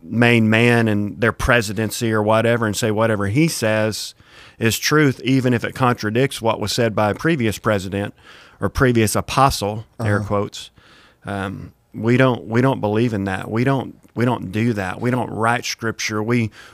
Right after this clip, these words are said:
Speaker 1: we preach the truth, and yes, we have to understand the truth, and we have to recognize it in context in first century when it was written, and then we have to apply it correctly to where we're at now. But
Speaker 2: Yeah.
Speaker 1: we're not in the business of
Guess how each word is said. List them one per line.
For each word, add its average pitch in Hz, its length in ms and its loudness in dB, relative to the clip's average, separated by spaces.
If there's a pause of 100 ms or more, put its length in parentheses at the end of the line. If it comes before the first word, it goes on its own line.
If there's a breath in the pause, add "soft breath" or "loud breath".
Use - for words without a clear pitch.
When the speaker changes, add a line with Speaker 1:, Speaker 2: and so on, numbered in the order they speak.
Speaker 1:
we 120 160 4
preach - 540 2
the 113 100 0
truth, 117 560 -2
and 104 260 -2
yes, 117 280 0
we 120 140 0
have 117 220 2
to - 80 -12
understand 123 680 0
the 104 60 -4
truth, 113 360 -2
and 113 100 -2
we 117 100 0
have 110 220 0
to 104 200 -4 (400 loud breath)
recognize 117 640 4
it 107 80 -2
in 101 140 0
context 123 760 2
in 104 260 0
first 120 320 0
century 113 380 0
when 104 160 -2
it - 60 -8
was 95 140 -6
written, 120 460 2 (520 loud breath)
and 110 160 4
then 110 80 4
we 110 100 2
have 113 180 2
to 107 180 0
apply 131 480 2
it - 260 -4
correctly 110 840 -2 (520 soft breath)
to 120 120 -2
where 113 260 4
we're 107 240 2
at 101 220 -2
now. 107 480 -4 (400)
But 101 80 -2
Speaker 2:
Yeah. 104 40 -2
Speaker 1:
we're 113 140 0
not 107 200 0
in 95 80 -2
the 95 60 -4
business 98 540 -4
of 95 240 -14